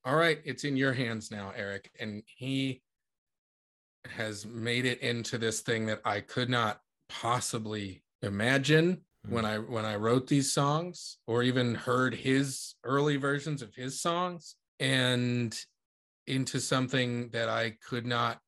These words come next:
Speaker 1: possibly begin to describe to you. <laughs> It's, it's a wild sounding record. We're, we're really proud of what we've been doing, and it's, it's close to being done.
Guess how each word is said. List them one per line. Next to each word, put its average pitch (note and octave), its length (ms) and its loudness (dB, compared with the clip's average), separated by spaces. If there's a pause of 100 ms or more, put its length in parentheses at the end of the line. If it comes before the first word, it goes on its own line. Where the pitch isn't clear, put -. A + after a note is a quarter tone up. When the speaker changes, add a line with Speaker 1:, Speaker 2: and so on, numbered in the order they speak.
Speaker 1:
possibly C#3 680 0
begin A#2+ 420 -4
to A2+ 120 -10
describe G2 540 -8
to - 80 -18
you. - 140 -14 (300)
<laughs> - 100 0 (640)
It's, - 260 -6 (540)
it's D3+ 160 0
a F#3 120 2
wild D3+ 600 4
sounding C#3 340 2
record. B2 460 0
We're, A#2+ 300 -4 (160)
we're A#2+ 160 -6
really B2 260 -2
proud A#2 280 -2
of A2+ 60 -4
what A2 120 -4
we've A2 120 -8
been G#2+ 140 -8
doing, G#2 300 -8
and G2+ 100 -10
it's, - 160 -20
it's - 360 -10 (760)
close C#3 440 2
to C#3 100 -2
being A2+ 260 -4
done. G2 420 -8